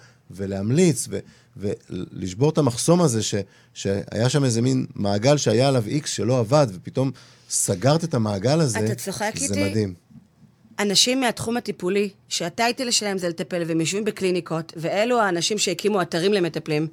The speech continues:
Speaker 2: מבחינתם מה שאני עושה זה רעידת אדמה.
Speaker 1: כן.
Speaker 2: זה, זה, זה גוואלד.
Speaker 1: <laughs>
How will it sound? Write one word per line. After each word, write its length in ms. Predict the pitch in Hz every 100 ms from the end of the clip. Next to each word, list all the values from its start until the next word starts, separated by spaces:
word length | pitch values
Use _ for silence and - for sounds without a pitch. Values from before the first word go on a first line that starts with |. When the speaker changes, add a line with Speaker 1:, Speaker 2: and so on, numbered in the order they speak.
| - - - -
Speaker 2:
מבחינתם 540 | 165 - 185 180 240
מה 100 | 233
שאני 320 | 233 240 226 220
עושה 220 | 214 247
זה 100 | 226
רעידת 300 | 208 208 233
אדמה. 240 | 214 233 175 - - -
Speaker 1:
כן. 180 | - 82 - - _ _
Speaker 2:
זה, 280 | 151 170 170
זה, 240 | 160 180 - 180
זה 140 | 175
גוואלד. 480 | 185 196 254 185 147 - -
Speaker 1:
<laughs> 60 | -